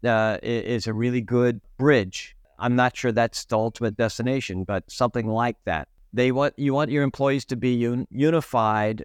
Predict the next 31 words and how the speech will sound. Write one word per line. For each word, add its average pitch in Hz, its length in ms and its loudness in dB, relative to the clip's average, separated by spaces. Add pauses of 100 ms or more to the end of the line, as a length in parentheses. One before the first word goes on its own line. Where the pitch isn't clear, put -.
by 110 640 -2 (100)
a 110 540 -2 (160)
sense - 340 0
of 123 140 -6
purpose. - 640 -4 (300)
And, 131 400 -2
and 127 180 -2
if 127 120 -4
that 131 180 0
mission 147 340 0
lies 123 400 -2 (140)
outside 131 680 0
of 113 240 -4
the 120 140 -2
actual 120 640 -2 (1040)
business 135 380 0
itself, 113 640 -2 (320)
then 160 280 2
when 147 200 0
a 131 80 -2
technological 135 800 -4
change 135 440 -2
occurs, 123 760 -2
when 110 380 -4
something 135 420 -2
happens 127 380 -2
and 104 140 -8
threatens 131 400 -4
your 117 60 -2
business 135 360 -2
model, 104 300 -2